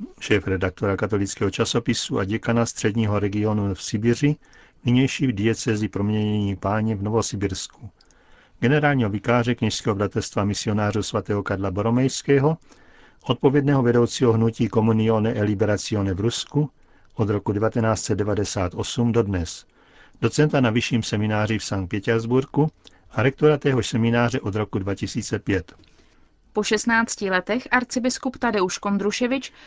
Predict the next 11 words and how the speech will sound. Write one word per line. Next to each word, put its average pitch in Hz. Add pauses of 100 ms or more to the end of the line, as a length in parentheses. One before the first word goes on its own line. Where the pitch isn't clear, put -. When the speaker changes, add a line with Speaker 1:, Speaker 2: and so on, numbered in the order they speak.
(160)
Speaker 2:
opouští 277
moskevskou 208
arcidiecézi, 208 (300)
do 208
jejíhož 202
čela 202
byl 269
povolán 220
Janem 190
Pavlem 180
druhým 202